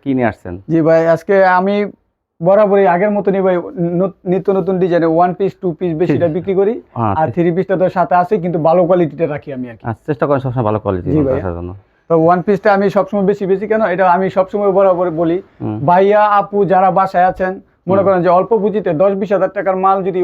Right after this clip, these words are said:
Speaker 2: একটা ওয়ান পিস, টু পিস নিয়ে রাখেন বাসায়, হ্যাঁ, মাসে দেখা যায় চার পাঁচ হাজার টাকা বেশি ইনকাম হইছে।
Speaker 1: হ্যাঁ, আপুরা।
Speaker 2: আর যারা নাকি ভাই দোকানদাররা ব্যস্ত আছে ফুটপাতে, এখানে সেখানে,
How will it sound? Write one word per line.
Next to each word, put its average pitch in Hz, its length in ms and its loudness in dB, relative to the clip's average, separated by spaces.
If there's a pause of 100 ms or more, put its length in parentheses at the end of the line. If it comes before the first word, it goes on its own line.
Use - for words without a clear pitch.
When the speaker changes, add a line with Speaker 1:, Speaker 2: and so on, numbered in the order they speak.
Speaker 2:
একটা 190 180 -6
ওয়ান 180 240 0
পিস, 185 180 -4
টু 180 140 -4
পিস 175 200 -10
নিয়ে 190 160 0
রাখেন 180 320 0
বাসায়, 190 340 0 (400)
হ্যাঁ, 190 220 4
মাসে 185 320 2
দেখা 185 240 2
যায় 170 100 0
চার 170 160 0
পাঁচ 196 120 -2
হাজার 180 160 0
টাকা 180 220 -4
বেশি 175 320 -2
ইনকাম 175 280 0
হইছে। 180 300 -2
Speaker 1:
হ্যাঁ, 131 180 2
আপুরা। 123 280 2
Speaker 2:
আর 113 40 2
যারা 175 180 4
নাকি 196 240 0
ভাই 196 300 2
দোকানদাররা 185 540 0
ব্যস্ত 185 220 -2
আছে 180 160 -4
ফুটপাতে, 185 440 -4
এখানে 180 320 -2
সেখানে, 175 240 -6